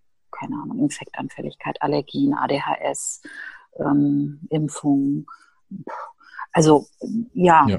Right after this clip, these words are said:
Speaker 1: ganz, ganz breit, ganz breit.
Speaker 2: Schön, ja. Und die machst du dann offline, ne?
Speaker 1: Genau, die mache ich offline, ähm,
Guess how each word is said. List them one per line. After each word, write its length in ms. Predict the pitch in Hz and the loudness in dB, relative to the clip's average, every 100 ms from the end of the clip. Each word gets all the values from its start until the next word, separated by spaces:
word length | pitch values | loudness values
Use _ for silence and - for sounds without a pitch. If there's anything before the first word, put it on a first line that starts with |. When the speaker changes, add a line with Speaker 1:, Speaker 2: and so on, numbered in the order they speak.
| - | 2
Speaker 1:
ganz, 440 | 170 180 - - | 2 2 -2 0
ganz 260 | - 165 - | 4 4 2
breit, 540 | - 139 139 147 - - _ _ | -2 2 2 0 -8 -20 _ _
ganz 240 | 143 147 - | -4 -4 -6
breit. 360 | - 131 - | -8 -6 -6
Speaker 2:
Schön, 300 | - 95 85 | -6 -4 -4
ja. 200 | 85 90 - _ _ _ - - | -6 -10 -14 _ _ _ -20 -4
Und 180 | - 104 | 0 4
die 100 | 113 | 8
machst 260 | 120 117 - | 8 6 4
du 80 | 113 | 4
dann 160 | 113 | 4
offline, 440 | 98 95 87 80 85 | 2 -2 -4 -6 -4
ne? 220 | 123 165 - _ _ _ _ _ - - - - 214 - | -6 -8 -14 _ _ _ _ _ -18 -14 -12 -12 -2 6
Speaker 1:
Genau, 380 | 294 208 170 | 10 12 10
die 140 | - 202 | 6 6
mache 220 | 208 196 | 6 4
ich 180 | 185 - | 0 6
offline, 760 | 240 - 269 269 277 302 311 - 220 | 4 6 6 8 10 8 8 6 6
ähm, 500 | 226 226 226 226 | 6 8 6 6